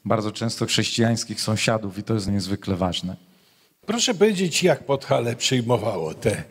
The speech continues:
Speaker 2: inicjatywy? Yy, wiemy, że Podhale to w ogóle jest taki, no, trochę znam ten świat, bo bywam często.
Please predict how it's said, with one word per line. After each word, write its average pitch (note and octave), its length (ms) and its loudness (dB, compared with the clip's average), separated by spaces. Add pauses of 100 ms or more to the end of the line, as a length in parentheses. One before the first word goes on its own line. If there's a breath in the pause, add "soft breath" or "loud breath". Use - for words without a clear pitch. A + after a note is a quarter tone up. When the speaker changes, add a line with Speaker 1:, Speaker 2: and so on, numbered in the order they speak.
(440 loud breath)
Speaker 2:
inicjatywy? B2 1000 2 (360)
Yy, G#2 800 -4 (440 loud breath)
wiemy, D3+ 360 2
że C#3+ 160 0
Podhale D3 460 2
to C3+ 120 -8
w B2 80 2
ogóle C#3+ 240 4
jest - 180 2
taki, A#2 480 0
no, A#2+ 140 0
trochę A2+ 380 4
znam A#2 280 -2
ten A2+ 180 2
świat, A#2+ 340 2
bo A2 140 0
bywam A2+ 340 -2
często. C3 540 2